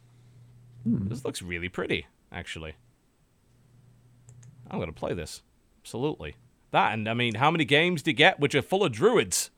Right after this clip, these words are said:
Speaker 2: Not many.
Speaker 1: Yeah.
Speaker 2: Druids are fun-loving people.
Speaker 1: It's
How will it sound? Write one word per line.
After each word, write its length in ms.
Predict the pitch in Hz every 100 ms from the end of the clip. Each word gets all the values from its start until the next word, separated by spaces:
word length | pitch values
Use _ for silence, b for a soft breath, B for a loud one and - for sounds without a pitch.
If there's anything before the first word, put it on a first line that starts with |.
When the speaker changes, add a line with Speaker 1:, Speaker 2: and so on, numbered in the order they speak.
| _ _ -
Speaker 2:
Not 180 | 170
many. 360 | 175 175 127 143 -
Speaker 1:
Yeah. 240 | 302 359
Speaker 2:
Druids 240 | 220 190
are 60 | 139
fun-loving 580 | - 190 175 143 113 104
people. 380 | 113 92 76 - _ _ _ _ _ _ _ _ _ _ _
Speaker 1:
It's 300 | 127 123 -